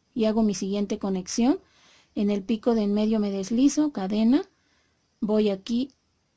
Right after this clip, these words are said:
en el mismo espacio me deslizo, una, dos y tres, me vuelvo a deslizar, una, dos, tres,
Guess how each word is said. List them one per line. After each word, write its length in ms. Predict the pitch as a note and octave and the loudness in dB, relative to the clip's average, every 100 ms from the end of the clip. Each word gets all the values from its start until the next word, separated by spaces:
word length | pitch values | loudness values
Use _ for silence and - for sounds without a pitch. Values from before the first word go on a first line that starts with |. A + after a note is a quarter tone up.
| - | -8
en 140 | G#3 | -4
el 100 | F#3+ | -2
mismo 320 | G3+ B3+ C4 B3+ | 2 4 4 2
espacio 420 | A#3+ G#3+ G#3+ A3+ | 2 -4 0 0
me 140 | G3 | -2
deslizo, 600 | F#3 F#3+ A#3 B3 - D#4+ - _ _ _ _ _ _ _ _ _ _ _ _ | -4 -2 0 0 2 -2 -2 _ _ _ _ _ _ _ _ _ _ _ _
una, 380 | B3 G#3+ A3 B3 D4 - - _ | -4 0 0 -2 -6 -20 -20 _
dos 460 | - G#3 G3+ G#3+ - | -4 0 0 -2 -6
y 120 | G3+ | -12
tres, 520 | F#3+ A3+ A#3 E4 - - - | -4 0 2 0 -2 -14 -6
me 140 | A3 | -4
vuelvo 460 | G3+ G#3 G#3 G#3+ G#3 _ _ _ _ _ _ _ _ | -2 -2 -2 -2 -6 _ _ _ _ _ _ _ _
a 100 | G3 | -8
deslizar, 640 | G3+ A3+ B3+ B3 B3 A#3+ D#4 _ _ _ _ - | -4 0 0 0 0 -4 -6 _ _ _ _ -8
una, 400 | G#3 G#3 A#3 D#4+ _ - | -2 0 -2 -4 _ -8
dos, 420 | G#3 G#3 C#4 - _ - | -6 -4 -6 -8 _ -12
tres, 400 | G3+ G3+ C#4 | -8 -4 -6